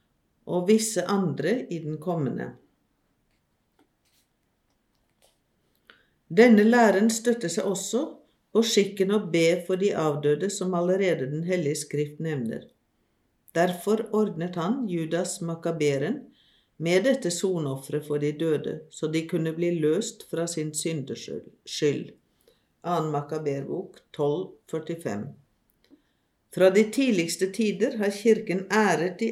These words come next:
avdødes minne og båret frem forbønner for dem, særlig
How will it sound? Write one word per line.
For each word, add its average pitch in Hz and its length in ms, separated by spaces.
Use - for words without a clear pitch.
avdødes 165 640
minne 202 380
og 180 160
båret 202 400
frem 196 320
forbønner 147 640
for 143 160
dem, 135 220
særlig 160 540